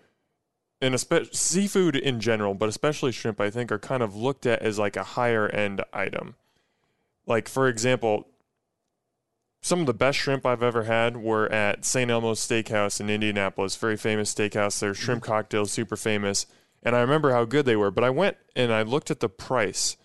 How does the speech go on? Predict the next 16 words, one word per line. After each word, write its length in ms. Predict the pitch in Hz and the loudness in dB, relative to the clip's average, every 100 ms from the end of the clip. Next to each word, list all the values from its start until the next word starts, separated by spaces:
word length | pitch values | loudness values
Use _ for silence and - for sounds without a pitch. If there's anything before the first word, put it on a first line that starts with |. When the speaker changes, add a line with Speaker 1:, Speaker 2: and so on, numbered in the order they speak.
| _ _ _ | _ _ _
Speaker 1:
before, 640 | 120 - 123 120 117 110 104 _ _ _ _ _ _ _ | -8 -6 0 2 4 2 -2 _ _ _ _ _ _ _
com-, 200 | 143 131 - - | -2 -2 -4 -8
before, 420 | 120 - 120 110 - _ _ - | -8 -2 0 0 -4 _ _ 0
uh, 320 | 113 107 104 98 _ _ - | 2 4 2 -2 _ _ -12
while 300 | 120 120 120 | 0 2 4
I 60 | |
was 140 | 113 - | 2 0
preparing 460 | 113 104 120 110 | -4 -2 -2 -2
for 140 | 98 101 | -2 -2
this. 260 | 98 - _ _ _ _ - _ _ _ _ _ | -2 -2 _ _ _ _ -20 _ _ _ _ _
Four 280 | 151 185 220 | -2 2 2
jumbo 400 | 147 165 147 139 | 2 2 4 0
shrimp 360 | - 120 101 - | 2 -2 -2 -4
for 120 | 110 | -4
seventeen 640 | 107 135 123 117 107 113 107 | 0 2 2 0 -2 -2 0
dollars 520 | 98 - - - - | -2 -2 -8 -14 -16